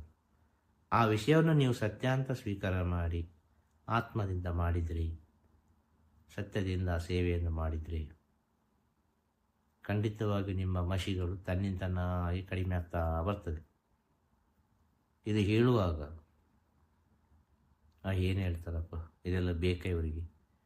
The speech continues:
ಆ, ಈ ರೀತಿ ಹೇಳ್ತಾರಲ್ಲ, ಈ ರೀತಿ ಮಾಡ್ತಾರಲ್ಲ, ಈ ರೀತಿ ನಿದ್ರೆ ಕೆಡಿಸ್ತಾರಲ್ಲ, ಈ ರೀತಿ ಕಾಯಿಸ್ತಾರಲ್ಲ,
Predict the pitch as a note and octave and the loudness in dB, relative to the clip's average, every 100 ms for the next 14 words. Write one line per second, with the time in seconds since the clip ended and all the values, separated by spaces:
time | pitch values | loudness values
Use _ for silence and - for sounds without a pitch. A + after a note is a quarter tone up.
0 | _ E2 E2+ F#2 F2+ E2+ E2+ F2 E2 E2+ | _ -4 0 0 0 -2 0 0 -2 -4
1 | D#2 D#2+ D#2+ - _ _ _ _ F#2 G2+ | -4 -4 -6 -10 _ _ _ _ -2 -2
2 | G2 G2 F2+ F2 E2 F2+ D#2+ E2 E2 - | -2 -4 -2 -2 -2 -2 -2 -2 -6 -8
3 | _ _ _ _ _ F2+ G#2 G#2 F#2+ F#2+ | _ _ _ _ _ -2 0 -2 -2 -2
4 | F2+ F2+ F2 E2 E2+ E2 D#2 D#2 - _ | -2 -2 -2 -2 -2 -2 -2 -6 -10 _
5 | _ _ _ _ - G#2 A2 A2 - F2+ | _ _ _ _ -2 2 2 -2 -4 -2
6 | F#2 - - E2 D2+ | -2 -2 -2 -2 -2